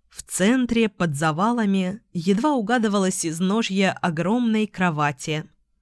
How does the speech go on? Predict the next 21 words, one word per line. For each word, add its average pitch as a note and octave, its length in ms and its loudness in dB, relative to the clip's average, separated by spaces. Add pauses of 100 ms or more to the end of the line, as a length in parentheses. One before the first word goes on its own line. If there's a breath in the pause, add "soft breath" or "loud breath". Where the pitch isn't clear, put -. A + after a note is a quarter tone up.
(600)
На F#3+ 260 6
одной F#3 320 4
из F#3 140 -2
тумбочек G3 840 -4 (100)
стояли B3+ 540 2
высокая G#3+ 640 0
металлическая G3 880 0
статуэтка A3+ 720 -4
в A#3+ 60 -2
виде A3+ 340 -2
кактуса, G3 840 -4 (440)
довольно G3+ 500 4
жуткие F#3 540 -2
фигурки F#3 540 -2
битлов E3 580 -2
с A#3 80 0
гитарами, G#3+ 880 0 (160)
короткий G#3+ 560 2
помазок E3 680 0
для G#3+ 220 -2
бритья, G#3 720 -2